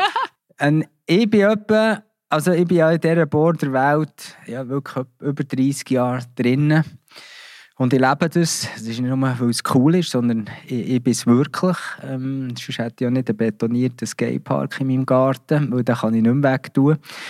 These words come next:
Speaker 2: Also da muss man es ein bisschen ernst meinen. Aber jetzt zurück zum Tattoo. Zu fünfundneunzig Prozent von meinen Jungs, ob das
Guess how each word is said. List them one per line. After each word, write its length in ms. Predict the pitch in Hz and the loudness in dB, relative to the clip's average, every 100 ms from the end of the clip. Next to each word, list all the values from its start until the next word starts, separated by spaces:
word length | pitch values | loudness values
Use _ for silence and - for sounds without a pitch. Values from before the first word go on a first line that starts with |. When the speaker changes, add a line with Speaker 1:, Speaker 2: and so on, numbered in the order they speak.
| - - | -14 -6
Speaker 2:
Also 180 | 117 117 | -2 0
da 120 | 127 | 2
muss 180 | 120 120 | 2 2
man 100 | 123 | 2
es 80 | - | 0
ein 40 | |
bisschen 140 | 127 123 | 0 2
ernst 340 | 123 127 - | 2 -2 0
meinen. 360 | 127 127 135 135 | 2 4 4 2
Aber 200 | 120 123 | 2 0
jetzt 200 | 131 - | 0 0
zurück 240 | 147 143 | 0 0
zum 180 | - 135 | -2 -2
Tattoo. 480 | - 120 - 139 160 - - - - - - - _ _ | -2 -2 2 4 4 0 -10 -18 -20 -20 -20 -20 _ _
Zu 400 | - - 180 180 | -4 2 4 4
fünfundneunzig 580 | 165 220 214 208 208 208 | 2 0 4 4 4 2
Prozent 600 | 185 170 185 180 185 - | -2 -2 0 2 0 -2
von 140 | 156 156 | 0 2
meinen 180 | 165 | 2
Jungs, 720 | 135 139 151 127 120 120 - - | 2 4 2 0 -4 -6 -10 -8
ob 180 | 143 120 | -8 -4
das 480 | 156 156 - - - | -2 0 -2 -4 -6